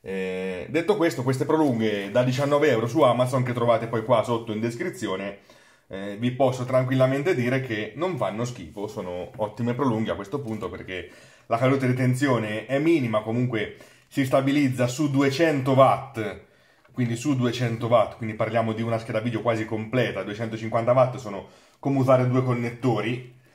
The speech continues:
su due connettori a zero virgola, eh, zero uno volt, quindi è veramente bassa come caduta di tensione,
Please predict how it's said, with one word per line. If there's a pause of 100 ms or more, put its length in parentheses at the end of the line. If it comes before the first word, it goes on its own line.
(300)
su
due
connettori
a
zero
virgola, (520)
eh,
zero
uno
volt,
quindi
è
veramente
bassa
come
caduta
di
tensione,